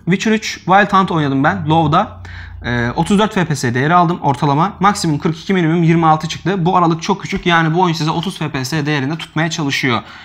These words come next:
e, bu kart bu oyunda. Otuz F P S'de Witcher, Witcher üç Wild Hunt oynanır mı? Oynanır arkadaşlar. Ee, gördüğünüz gibi zaten ben orada bir savaşa falan girdim.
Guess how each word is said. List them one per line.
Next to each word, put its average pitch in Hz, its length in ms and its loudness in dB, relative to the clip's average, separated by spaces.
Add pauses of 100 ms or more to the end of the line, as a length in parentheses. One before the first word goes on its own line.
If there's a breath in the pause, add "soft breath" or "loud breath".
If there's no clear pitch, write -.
(200 loud breath)
e, 117 180 -2
bu 131 80 -2
kart 135 280 0
bu 131 100 2
oyunda. 117 440 0 (260 loud breath)
Otuz 180 260 -2
F 190 140 0
P 165 100 -4
S'de 147 200 -2
Witcher, 147 280 -2
Witcher 156 380 -6
üç - 120 -4
Wild 151 220 2
Hunt 143 160 -4
oynanır 170 320 0
mı? 165 240 0
Oynanır 165 320 0
arkadaşlar. 123 520 -2 (220)
Ee, 127 260 0 (120)
gördüğünüz 160 340 0
gibi 160 120 0
zaten 160 320 -2
ben 156 80 0
orada 156 360 0 (380 loud breath)
bir 165 60 4
savaşa 151 400 0
falan 156 280 2
girdim. 135 320 -2